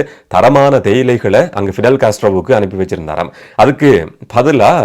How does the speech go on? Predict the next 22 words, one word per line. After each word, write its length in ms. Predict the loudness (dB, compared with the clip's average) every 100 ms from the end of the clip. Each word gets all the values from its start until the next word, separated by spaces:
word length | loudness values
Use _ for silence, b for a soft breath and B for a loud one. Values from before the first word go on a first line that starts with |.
| -4 -8 -20 -18
ஃபிடல் 320 | 0 2 2
காஸ்ட்ரோ 420 | 2 -2 0 2 2 0 B B
அந்த 220 | -2 0
நாட்டுல 300 | 0 0 -2
இருக்கிற, 260 | -4 -4 -6
கியூபாவுல 520 | -2 0 2 2 2
இருக்கிற 320 | 0 0 0 0 0 -4 -4
தரமான 460 | 0 0 0 -2
சுருட்டுக்களை 640 | -2 0 0 2 -2 -2 -2
ஜே 140 | 0
ஆர் 200 | 0 0
ஜெயவர்தனவுக்கு 680 | -2 -2 -2 -4 -2 -2 0 -2 B B B
அன்பளிப்பு 440 | 0 2 2 -2
செய்திருந்தாராம். 600 | 0 0 0 -2 -2 -2
அந்த 100 | -2
காலகட்டத்துல 540 | 0 2 0 -2 -2 -2
ஜே 140 | -2
ஆர் 120 | -2
உடைய 240 | -2 -2 0
வீட்டுக்கு 320 | -2 -2 -2
யார் 220 | -2 -2
போனாலும் 440 | -4 -4 -2 -2